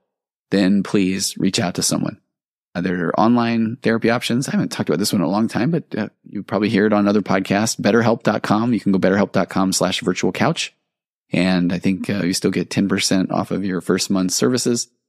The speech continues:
But there are online services. You can Google low-cost therapy in your area. There's always gonna be some nonprofit or a, a group that's gonna have a sliding scale.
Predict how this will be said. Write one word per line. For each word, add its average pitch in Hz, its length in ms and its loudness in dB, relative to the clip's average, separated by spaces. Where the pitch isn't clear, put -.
But - 120 2
there 107 160 2
are - 140 -2
online 123 480 0
services. 139 720 -2
You 90 140 -4
can 92 180 -2
Google 104 420 2
low-cost 98 560 -2
therapy 117 560 0
in 113 160 2
your 110 120 0
area. 123 360 0
There's 87 220 -4
always 101 260 0
gonna 104 160 0
be 107 320 2
some 104 260 0
nonprofit 104 680 0
or 98 400 0
a, 92 380 -2
a 95 40 -4
group 98 280 0
that's - 180 -2
gonna 101 140 -4
have 92 100 -4
a - 40 -4
sliding 104 380 0
scale. 117 460 -2